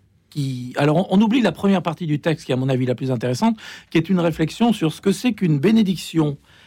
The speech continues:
Qu'est-ce que ça veut dire ? Est-ce que, euh, bénir, c'est... Euh, faire en sorte que, euh, que Dieu, euh, encourage, apporte, apporte son soutien à la réalité, enfin c'est l'amour inconditionnel de Dieu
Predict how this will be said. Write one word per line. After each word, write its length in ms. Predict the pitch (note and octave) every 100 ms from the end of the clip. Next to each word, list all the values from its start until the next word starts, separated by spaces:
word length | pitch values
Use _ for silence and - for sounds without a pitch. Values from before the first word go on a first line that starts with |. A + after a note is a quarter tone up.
| _
Qu'est-ce 220 | - F#3+ -
que 100 | F3+
ça 160 | E3+
veut 160 | C3+ C3
dire ? 400 | F3 C#4+ D4+ -
Est-ce 280 | D#3+ E3 -
que, 140 | -
euh, 640 | F3+ E3+ C#3+ C3 B2+ B2+ A#2
bénir, 420 | D#3 F3+ F3+ -
c'est... 400 | - C#3 C3 C3 - - _
Euh, 400 | A2 A2+ - - - _ _ _ _ _ _
faire 220 | - F#3 F3
en 80 |
sorte 320 | D#3+ F#3+ - -
que, 360 | D#3 C#3+ B2+ B2 - - -
euh, 500 | B2+ - - - -
que 120 | D#3
Dieu, 500 | D3 C3 G3 G3+ F3+ C#3+
euh, 260 | B2 B2 -
encourage, 600 | D3 D#3+ D3+ E3 F3+ E3
apporte, 380 | D3 D3 F3 - -
apporte 280 | - D#3+
son 160 | - E3
soutien 480 | - E3+ - F#3 F3+ - - _
à 100 | C3+
la 120 | C#3
réalité, 640 | C3+ C#3+ C#3 C3+ E3 D#3 C#3
enfin 120 | A#2
c'est 120 | G#2+
l'amour 360 | B2+ F3+ G#3+ F3
inconditionnel 600 | D#3+ E3 C#3 D#3 D3+ C3+
de 100 | C3
Dieu 320 | A#2 E3+